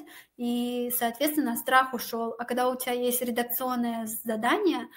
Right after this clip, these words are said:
ну, я опять-таки возвращаюсь к вопросу к тому, когда ты работаешь на редакцию, у тебя есть задача, у тебя стоит дедлайн, то нет возможности просто не выполнить задание.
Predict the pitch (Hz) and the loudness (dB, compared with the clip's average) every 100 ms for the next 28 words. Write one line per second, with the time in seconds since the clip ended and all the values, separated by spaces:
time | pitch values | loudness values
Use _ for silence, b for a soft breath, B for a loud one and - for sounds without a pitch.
0 | B - 247 226 220 233 233 - 220 220 | B -6 -4 -4 -4 -4 -6 -12 -6 -4
1 | 233 254 226 214 220 226 220 - 226 233 | -4 0 -2 -2 -4 -2 -4 -4 -4 -4
2 | 226 _ _ _ 233 233 220 220 220 233 | -8 _ _ _ -2 -2 -2 -2 0 0
3 | 226 - 226 226 226 349 - 285 240 - | -2 -4 -4 0 2 2 0 0 0 -2
4 | B B - - 254 254 226 226 233 330 | B B -14 2 4 4 4 2 2 2
5 | 339 254 240 226 247 233 233 240 269 320 | 0 -6 -6 -2 -2 2 2 4 6 8
6 | 302 302 233 233 233 247 262 233 220 262 | 6 4 0 0 0 0 0 -2 -2 -2
7 | 302 269 226 - 247 247 240 240 269 262 | -2 -4 -8 -4 -4 0 0 2 0 0
8 | 233 226 220 214 214 208 196 | -2 -2 -4 -2 -2 -2 -4